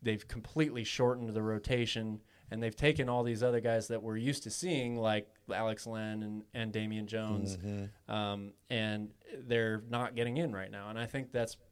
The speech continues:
Speaker 1: basically just because the goal is to try to get these new players worked in around the core group of Kings players that they kept in the steal as well.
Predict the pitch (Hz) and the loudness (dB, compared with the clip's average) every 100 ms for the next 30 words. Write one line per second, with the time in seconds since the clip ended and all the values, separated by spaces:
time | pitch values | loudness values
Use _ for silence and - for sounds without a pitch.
0 | _ _ 185 175 135 135 131 120 123 - | _ _ 2 2 0 -2 -2 -2 -4 -4
1 | 120 123 117 113 107 - - - _ _ | -4 2 2 2 -4 -12 -20 -20 _ _
2 | _ _ 131 131 123 131 131 123 135 120 | _ _ -2 4 6 6 4 0 -4 -4
3 | - 123 120 117 110 113 117 117 107 113 | -4 2 2 2 2 0 0 -4 -4 -4
4 | 110 113 110 107 104 110 104 113 110 104 | -2 0 0 -2 -4 -4 -4 -6 -6 -6
5 | 104 - 117 110 113 113 113 110 - _ | -8 -4 -2 2 2 2 -2 -4 -10 _
6 | _ _ 120 - - 170 147 123 113 127 | _ _ -4 4 8 10 10 8 4 -2
7 | 123 113 - 131 117 107 - 110 107 104 | -2 -4 -4 -2 -2 -4 0 0 0 -4
8 | 101 - _ _ _ - 107 107 104 113 | -8 -14 _ _ _ 2 2 0 -4 -4
9 | 101 - 104 101 107 101 104 110 107 | -4 -8 -12 -12 -10 -10 -10 -10 -10